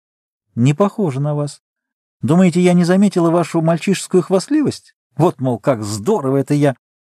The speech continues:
Гирин принялся хохотать. Сима тоже рассмеялась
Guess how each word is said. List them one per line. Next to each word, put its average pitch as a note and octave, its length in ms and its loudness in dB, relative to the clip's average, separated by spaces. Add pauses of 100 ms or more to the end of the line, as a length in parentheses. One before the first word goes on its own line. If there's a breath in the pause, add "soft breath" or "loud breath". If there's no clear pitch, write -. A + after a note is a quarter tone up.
(300)
Гирин D3+ 480 2
принялся C3+ 580 0
хохотать. A#2 800 -6
Сима B2 460 0
тоже F#2 280 -4
рассмеялась G2+ 800 -2